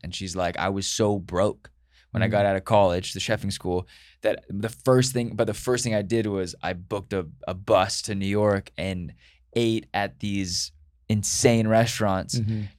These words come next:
Speaker 1: And I, I, the best meal I ever had was this one chef that was
Speaker 2: Yeah.
Speaker 1: crazy and is working over her. And I was like, "There's something about us. It's either hunger will drive us to the point where we have to taste the things we're dreaming of becoming,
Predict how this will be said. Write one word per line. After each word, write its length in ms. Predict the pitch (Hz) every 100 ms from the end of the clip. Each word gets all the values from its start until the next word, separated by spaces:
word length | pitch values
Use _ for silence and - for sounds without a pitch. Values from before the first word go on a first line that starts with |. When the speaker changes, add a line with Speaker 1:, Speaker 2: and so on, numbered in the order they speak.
| _ _
Speaker 1:
And 360 | 110 107 101 101 -
I, 640 | 98 95 95 95 92 - _ _ _ _
I, 540 | 95 92 92 90 85 -
the 120 | 95
best 200 | 98 -
meal 100 | 98
I 80 | 87
ever 100 | 76
had 240 | 113 107
was 120 | 92 -
this 180 | -
one 140 | - 58
chef 320 | - 92 -
that 100 | 58
was 100 | 82
Speaker 2:
Yeah. 40 | -
Speaker 1:
crazy 360 | 117 107 90
and 100 | 80
is 160 | 92 - -
working 420 | 50 104 - 104 87
over 160 | 90
her. 60 | 98
And 120 | 101
I 20 |
was 120 | 101
like, 160 | 101 98 - - - _ _
"There's 280 | 135 143 147
something 400 | 175 175 175 170
about 300 | 120 110 107
us. 120 | 95
It's 200 | 110 - -
either 340 | - 127 143 135
hunger 460 | - 139 147 160
will 140 | 147 117
drive 640 | 101 107 110 101 120 117
us 400 | 127 131 - - - _ - -
to 100 | 127
the 100 | 123
point 560 | - 127 127 117 - -
where 320 | 113 110 101 -
we 260 | 95 117 110
have 480 | - 113 110 113
to 120 | - 107
taste 500 | - - 113 110 -
the 80 |
things 320 | 110 110 107 98
we're 100 | 104
dreaming 360 | 101 101 104
of 140 | 98 92
becoming, 500 | 101 101 101 127